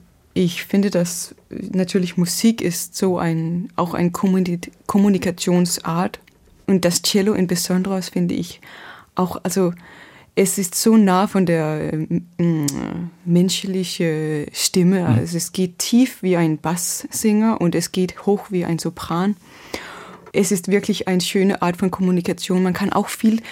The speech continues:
Speaker 1: mit Musik ausdrücken, die vielleicht nicht wirklich in Wörter ausgedruckt werden kann. Sowas ein bisschen mehr abstrakt.
Speaker 2: Du hast aber nicht nur, äh, jetzt auf dieser Konzertreise für Menschen, äh,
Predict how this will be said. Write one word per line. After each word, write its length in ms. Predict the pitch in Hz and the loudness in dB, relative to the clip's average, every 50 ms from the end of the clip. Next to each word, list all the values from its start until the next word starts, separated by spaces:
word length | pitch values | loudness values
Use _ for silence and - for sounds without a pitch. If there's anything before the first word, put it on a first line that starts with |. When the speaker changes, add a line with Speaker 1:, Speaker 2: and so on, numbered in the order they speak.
| - - - | -18 -6 0
Speaker 1:
mit 240 | - 214 214 - - | 0 0 0 2 -2
Musik 320 | 202 190 - 226 226 - | -2 0 0 -2 -2 -2
ausdrücken, 640 | - 175 190 - - - - 214 208 - 208 196 180 | -2 -4 -4 -4 -4 -2 -2 -2 0 0 0 0 0
die 100 | - 185 | -2 -4
vielleicht 460 | 175 - 185 185 - 220 - - - | -4 -4 -2 -2 -2 -4 -2 2 4
nicht 380 | 226 233 226 - - - - _ _ | 4 4 2 0 -10 -18 -20 _ _
wirklich 480 | - 190 214 214 - - 208 185 - - | -4 0 0 0 0 0 -2 -2 -2 -2
in 260 | - 180 170 165 165 170 - | 0 2 2 0 0 -2 -2
Wörter 440 | - 180 190 196 - 226 208 208 - _ _ _ - | 0 0 0 0 -2 -4 -4 -4 -6 _ _ _ -10
ausgedruckt 720 | - 175 180 175 - - - 214 - - 175 - - 196 | -6 -4 -4 -4 -4 -6 -10 -10 -10 -10 -12 -8 -4 -2
werden 320 | 175 175 175 185 180 175 | -2 -2 0 -2 -4 -4
kann. 340 | - - - 175 185 208 220 - - - - - - - - - - - | -6 -4 -2 0 0 0 0 -4 -8 -18 -18 -16 -16 -18 -18 -18 -16 -10
Sowas 440 | - - 208 180 185 175 175 - - _ _ _ _ - | -4 -2 0 2 2 2 0 -2 -8 _ _ _ _ -4
ein 160 | - 190 170 | -2 -2 0
bisschen 320 | 180 185 - 202 190 185 180 | 0 0 0 2 4 4 4
mehr 340 | 180 180 185 185 180 - - - | 4 4 2 2 0 -2 -4 -6
abstrakt. 720 | 180 175 - - - - - 175 185 - - - - - - - _ _ _ _ _ _ - - - - - | -6 -4 -2 -4 -4 -2 -4 -6 -6 -8 -12 -14 -14 -14 -14 -20 _ _ _ _ _ _ -18 -18 -16 -10 -4
Speaker 2:
Du 100 | - 123 | 0 2
hast 140 | 123 127 - | 2 2 2
aber 100 | 131 117 | 2 2
nicht 240 | 120 127 - - - | 2 0 0 0 0
nur, 340 | 143 131 131 131 127 - - | 2 2 4 2 2 0 0
äh, 120 | 107 107 | 0 0
jetzt 320 | 104 107 113 110 - - | 0 0 -2 -4 -6 -8
auf 180 | - - 101 - | -6 -6 -6 -6
dieser 220 | - 113 107 104 | -6 -4 -4 -4
Konzertreise 760 | - - 107 90 - 107 101 - - 117 92 95 95 95 98 95 | -4 -4 -6 -4 -4 -4 -6 -6 -6 -4 -4 -4 -4 -4 -6 -6
für 240 | - - - 98 | -6 -4 -2 -2
Menschen, 800 | 92 98 98 95 101 113 - - - 143 139 139 139 135 127 - | 0 0 0 0 0 -2 -2 -2 -2 0 0 0 0 -2 -4 -4
äh, 360 | - 98 104 107 104 104 110 | -6 -6 -6 -6 -6 -6 -8